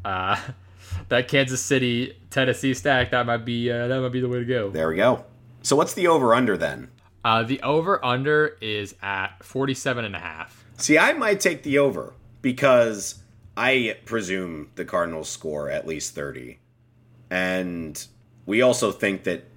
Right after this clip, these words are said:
Speaker 2: the Texans might get some points here.
Speaker 1: Uh-huh.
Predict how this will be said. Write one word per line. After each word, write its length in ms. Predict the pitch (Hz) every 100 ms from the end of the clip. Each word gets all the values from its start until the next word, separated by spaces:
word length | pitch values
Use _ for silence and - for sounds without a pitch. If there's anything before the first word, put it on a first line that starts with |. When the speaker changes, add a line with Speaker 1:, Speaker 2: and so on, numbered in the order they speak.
| - -
Speaker 2:
the 100 | 80
Texans 420 | 82 - 78 73
might 300 | 76 69 -
get 240 | 78 -
some 380 | - 107 87 73
points 400 | - 95 76 -
here. 400 | 60 52 58 - _ _ _ _ _ -
Speaker 1:
Uh-huh. 300 | 104 90